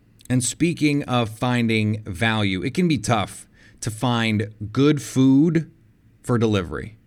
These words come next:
And especially in this time when we're delivering so much more food to our houses, our apartments, wherever we are,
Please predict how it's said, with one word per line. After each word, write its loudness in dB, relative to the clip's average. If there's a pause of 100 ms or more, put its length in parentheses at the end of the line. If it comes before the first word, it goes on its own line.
(400)
And 0
especially 0
in 2
this 0
time -2
when 0
we're 0
delivering 0
so -2
much -4
more -2
food 0 (360)
to 4
our -2
houses, -2
our -2
apartments, -2
wherever -2
we 0
are, 0